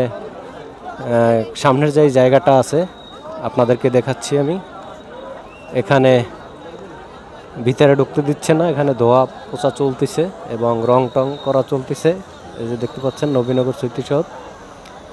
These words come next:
এখানে ষোলোই ডিসেম্বর এখানে প্রোগ্রাম হবে, সেই জন্য এই যে সাধারণ মানুষ, ওই যে দেখতে পাচ্ছেন, ওই যে দেখতে পাচ্ছেন, উম,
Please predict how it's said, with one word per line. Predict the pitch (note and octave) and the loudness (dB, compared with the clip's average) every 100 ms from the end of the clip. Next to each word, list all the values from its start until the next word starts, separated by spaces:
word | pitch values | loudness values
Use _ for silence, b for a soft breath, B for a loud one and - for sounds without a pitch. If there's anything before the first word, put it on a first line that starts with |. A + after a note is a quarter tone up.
| - - - - | -20 -20 -16 -14
এখানে | A#2+ B2 A#2+ A#2 | -6 -2 0 0
ষোলোই | A2 B2 C3 C#3+ | 0 0 0 0
ডিসেম্বর | C3+ - C3+ C3+ | -2 -2 0 2
এখানে | B2 B2+ A#2+ - | 0 -2 -4 -4
প্রোগ্রাম | B2+ B2+ C3+ | -4 0 -2
হবে, | B2+ C#3 F#3 G#3 - - - - - | -2 -6 -6 -10 -16 -20 -20 -18 -12
সেই | - B2+ | -6 -4
জন্য | B2 A#2+ | -2 -2
এই | A#2 | -2
যে | A#2 A2+ G#2 - - - - - - - | -2 -4 -6 -16 -18 -18 -18 -18 -18 -4
সাধারণ | B2+ B2+ C3 | 0 2 2
মানুষ, | C3 C3 C#3+ C#3 - - - | 2 0 0 -4 -10 -14 -6
ওই | C#3+ | -2
যে | C#3+ | 0
দেখতে | C3+ C3 C#3 | 0 -2 -4
পাচ্ছেন, | B2+ - C#3 C3+ C3 - - - - - - A#3 F#3+ - - - - - - F4+ - - - - - - - - - - | -4 -4 -8 -14 -16 -18 -20 -20 -18 -18 -18 -18 -18 -18 -20 -20 -20 -18 -18 -18 -18 -18 -18 -18 -18 -20 -20 -20 -16 -6
ওই | C3 | -2
যে | C3 | 0
দেখতে | B2 - | -2 -2
পাচ্ছেন, | B2+ B2 - C3 C3 B2+ | 0 0 0 -2 0 0
উম, | B2 A2 G#2 G2+ G2 | -2 -4 -6 -10 -12